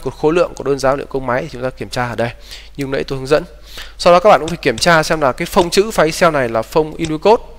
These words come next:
hay là phông A B C hay là phông V N I, phông vân y. Đấy, chúng ta chọn cho đúng. Và chúng ta có muốn lấy cái diễn giải ở đây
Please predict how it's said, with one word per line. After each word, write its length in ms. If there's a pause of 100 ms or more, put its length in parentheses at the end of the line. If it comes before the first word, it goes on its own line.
(340)
hay 160
là 60
phông 180
A 140
B 60
C 200
hay 340
là 80
phông 280
V 60
N 200
I, 200 (220)
phông 260
vân 140
y. 160 (680)
Đấy, 160 (300)
chúng 120
ta 60
chọn 220
cho 60
đúng. 240 (680)
Và 100
chúng 160
ta 100
có 100
muốn 220
lấy 180
cái 120
diễn 160
giải 180
ở 60
đây 180